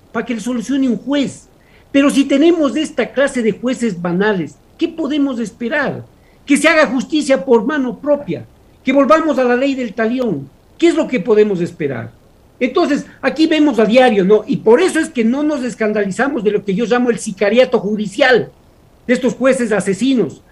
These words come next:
de este tráfico de sentencias y resoluciones. Entonces la gente está preocupada por su vida, por salir a las calles, no podemos salir, estamos viviendo una inseguridad absoluta,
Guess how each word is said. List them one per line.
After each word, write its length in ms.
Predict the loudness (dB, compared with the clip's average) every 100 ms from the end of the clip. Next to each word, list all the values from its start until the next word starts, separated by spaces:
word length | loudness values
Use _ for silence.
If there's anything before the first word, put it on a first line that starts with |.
| _ _
de 120 | 0
este 200 | 2 2
tráfico 560 | 2 4 4 2 2 4
de 120 | 4
sentencias 600 | 2 0 -2 -4 -2 -4
y 80 | -2
resoluciones. 880 | -2 -2 -4 -8 -4 -2 -2 -6 -14 _ _ _ _ _ _ _ _ 0
Entonces 360 | 2 2 4
la 120 | 2
gente 220 | 2 0 0
está 200 | 0 0
preocupada 580 | -2 -4 0 2 2 0
por 140 | -2
su 160 | -2 -2
vida, 400 | 0 2 2 0
por 120 | -2
salir 260 | -2 0
a 100 | 2
las 180 | 0 -2
calles, 420 | -2 0 0 -2 -4
no 140 | -2
podemos 420 | 0 0 -2 -2
salir, 460 | -2 -2 -2 -2 -6 -14 -20 -10
estamos 400 | 0 2 2 2
viviendo 300 | 2 2 2
una 120 | 0
inseguridad 500 | 0 -2 -2 -2 0
absoluta, 960 | -2 0 2 2 2 0 0 -4 -6